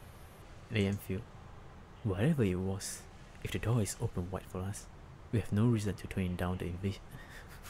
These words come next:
<laughs> whatever it was, if the door is open wide for us, we have no reason to turn down the in-, the invitation. Uh, uh, why do I get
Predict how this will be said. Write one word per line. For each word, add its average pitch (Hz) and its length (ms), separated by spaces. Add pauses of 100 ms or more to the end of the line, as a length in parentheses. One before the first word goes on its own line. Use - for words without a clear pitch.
<laughs> - 960
whatever 117 380
it 101 160
was, 101 460 (220)
if 101 60
the 98 80
door 110 240
is 95 120
open 107 300
wide 95 180
for - 140
us, - 280 (380)
we 113 100
have 98 180
no 104 140
reason 98 400
to 92 100
turn 95 160
down 92 180
the - 80
in-, 92 220 (420)
the 107 220 (260)
invitation. 113 880 (240)
Uh, 196 80 (300)
uh, 196 80 (120)
why 131 200
do 120 180
I 117 60
get 117 180